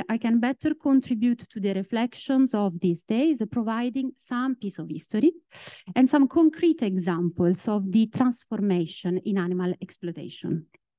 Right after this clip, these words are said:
Here we go. Uh, I go straight to the historical part of my presentation. In order to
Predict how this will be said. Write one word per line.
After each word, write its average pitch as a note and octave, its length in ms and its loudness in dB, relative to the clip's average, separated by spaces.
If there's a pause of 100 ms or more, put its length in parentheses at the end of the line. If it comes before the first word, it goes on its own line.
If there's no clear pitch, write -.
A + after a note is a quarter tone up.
(1000)
Here A#3+ 220 2
we G3+ 80 4
go. A3 240 2
Uh, F#3+ 480 -2 (420)
I G3+ 160 -2 (540)
go G#3+ 280 0 (240)
straight - 500 0
to A#3 80 -8
the G3 200 -2
historical F#3+ 540 -4
part E3+ 380 -6
of F3 100 -8
my F3+ 320 0
presentation. F3+ 760 -2 (1200)
In C#4+ 140 4
order E4 260 0
to D4 360 0